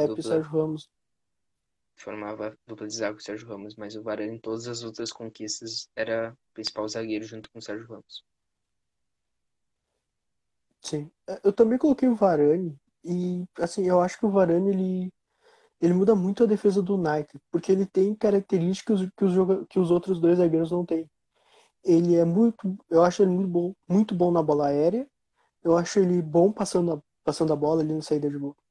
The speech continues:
Speaker 1: saída, né, de jogo, eu acho ele bom na velocidade,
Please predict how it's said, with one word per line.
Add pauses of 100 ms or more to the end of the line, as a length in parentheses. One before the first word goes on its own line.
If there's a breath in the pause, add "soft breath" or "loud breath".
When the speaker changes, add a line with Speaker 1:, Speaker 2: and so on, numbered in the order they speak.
(120)
Speaker 1:
saída,
né, (600)
de
jogo, (640)
eu
acho
ele
bom
na
velocidade,